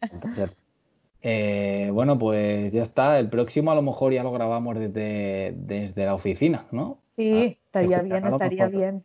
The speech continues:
Speaker 1: se escuchará a lo mejor diferente, porque ahora estamos
Speaker 2: Sí.
Speaker 1: grabándolo en el suelo sentados.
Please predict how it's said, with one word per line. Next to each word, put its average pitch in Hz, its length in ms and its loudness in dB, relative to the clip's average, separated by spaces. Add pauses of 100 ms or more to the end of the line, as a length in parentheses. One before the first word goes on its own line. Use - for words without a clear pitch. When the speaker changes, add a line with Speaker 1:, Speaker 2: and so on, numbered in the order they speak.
Speaker 1:
se 107 60 -10
escuchará 107 340 0
a 107 40 2
lo 120 80 4
mejor 127 280 0
diferente, 104 440 0
porque 98 180 -2
ahora 113 100 0
estamos 135 240 -2
Speaker 2:
Sí. - 40 -2
Speaker 1:
grabándolo 123 440 0
en 120 80 -2
el 113 100 -2
suelo 117 240 0
sentados. 110 440 -2